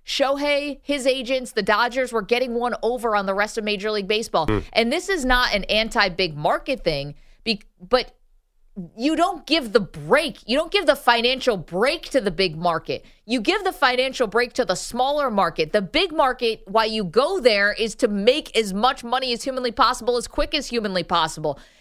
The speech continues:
Speaker 1: And Shohei did this thing, and credit to him. He did a thing where he said, "You don't have to pay
Speaker 2: Yeah.
Speaker 1: me for ten years." And it allowed them to sign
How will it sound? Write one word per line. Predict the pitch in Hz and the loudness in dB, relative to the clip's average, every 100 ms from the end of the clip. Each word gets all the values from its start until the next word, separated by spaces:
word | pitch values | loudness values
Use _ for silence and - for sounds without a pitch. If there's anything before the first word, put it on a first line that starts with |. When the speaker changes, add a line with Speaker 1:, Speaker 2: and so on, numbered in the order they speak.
| _ | _
Speaker 1:
And | - 196 | -4 0
Shohei | 277 294 269 214 | 2 2 0 0
did | 240 | -2
this | 262 320 | -2 -2
thing, | 226 233 240 | 0 0 -2
and | |
credit | 180 190 254 277 | 0 0 0 -2
to | 285 | -2
him. | 196 220 - _ _ _ _ | -2 -4 -8 _ _ _ _
He | - 254 | -2 2
did | 285 277 | 2 2
a | |
thing | 277 247 269 277 | 2 2 0 -2
where | 190 | -2
he | - 226 | -2 -4
said, | - 208 180 | 0 0 0
"You | 220 | 0
don't | 262 | 2
have | 254 - | 2 0
to | |
pay | 196 220 | 0 0
Speaker 2:
Yeah. | |
Speaker 1:
me | 233 | 0
for | 233 240 | -4 -2
ten | 254 247 | 0 0
years." | 233 214 240 - - _ _ | 0 0 -2 -10 -18 _ _
And | 214 220 | 2 4
it | 214 | 4
allowed | 202 196 233 214 | 4 6 6 4
them | 220 220 | 2 2
to | - 226 | -2 -2
sign | 220 208 180 185 185 | 0 0 4 4 2